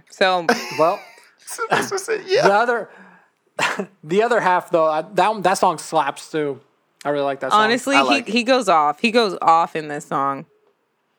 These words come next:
Speaker 3: He does, and he gets really personal
Speaker 1: Yep.
Speaker 3: with himself too, which I thought was pretty cool.
Speaker 1: The hook
Speaker 2: Um,
Speaker 1: is fire.
Speaker 3: And then he, like, comes out with his wittiness, with his, like,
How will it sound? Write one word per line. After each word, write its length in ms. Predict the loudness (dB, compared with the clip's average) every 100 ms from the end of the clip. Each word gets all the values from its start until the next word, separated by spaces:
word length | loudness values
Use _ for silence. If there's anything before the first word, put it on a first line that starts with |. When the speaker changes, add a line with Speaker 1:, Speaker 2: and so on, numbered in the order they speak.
| _ _ _ -10
Speaker 3:
He 80 |
does, 260 | -2 0 0
and 80 | -2
he 60 | -2
gets 200 | -4 -2
really 220 | -4 -2
personal 480 | -4 -4 -4 -6 -2
Speaker 1:
Yep. 240 | 0 0
Speaker 3:
with 80 | -2
himself 400 | -8 -6 -6 -8
too, 460 | -10 -10 -10 -14 -20
which 200 | -16 -14
I 20 |
thought 220 | -10 -10
was 100 | -12
pretty 260 | _ -20 -20
cool. 260 | -20 -10 0
Speaker 1:
The 220 | 2 4
hook 180 | 2 0
Speaker 2:
Um, 60 |
Speaker 1:
is 120 | -6
fire. 760 | -2 2 4 2 2 0 -2 -8 _ _ _ _ _ _ _ _ _ _ _ _ _ _ _ _ -20 -20 _ _ _ _ _ -4
Speaker 3:
And 100 | -2
then 240 | 0 -2 -6
he, 160 | -2 0
like, 220 | 0 0
comes 280 | -2 0 0
out 160 | 0
with 80 | 0
his 140 | -6
wittiness, 460 | -4 -4 -4 -4 -6
with 100 | -8
his, 160 | -6 -6
like, 240 | -6